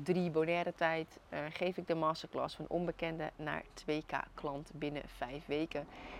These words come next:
Waarin ik de grootste inzichten ga delen, hoe dat bij mij weer, eh, meerdere keren,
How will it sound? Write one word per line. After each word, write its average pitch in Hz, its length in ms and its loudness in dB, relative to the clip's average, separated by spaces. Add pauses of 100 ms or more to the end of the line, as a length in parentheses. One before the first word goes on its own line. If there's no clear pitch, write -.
(120)
Waarin 147 240 2
ik 135 100 -2
de 147 60 -2
grootste 156 680 2
inzichten 147 600 -4
ga - 180 -2
delen, 135 380 2
hoe 143 140 2
dat 139 160 -2
bij 139 120 4
mij 139 320 2 (200)
weer, 180 360 8 (260)
eh, 147 280 8
meerdere 160 600 2
keren, 151 380 2